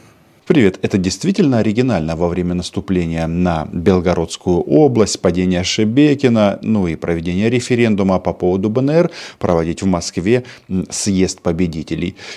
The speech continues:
И, м, да, м, всю малину, м, наломал этим товарищам Константин Федорович Затулин, это депутат Госдумы.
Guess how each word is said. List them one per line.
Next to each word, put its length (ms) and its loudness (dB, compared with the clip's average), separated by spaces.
И, 420 0
м, 280 2
да, 340 -2
м, 280 -4
всю 280 0
малину, 500 2
м, 360 0
наломал 720 4
этим 260 -4
товарищам 680 -2
Константин 560 -8
Федорович 440 -2
Затулин, 600 0
это 100 -2
депутат 520 -4
Госдумы. 720 2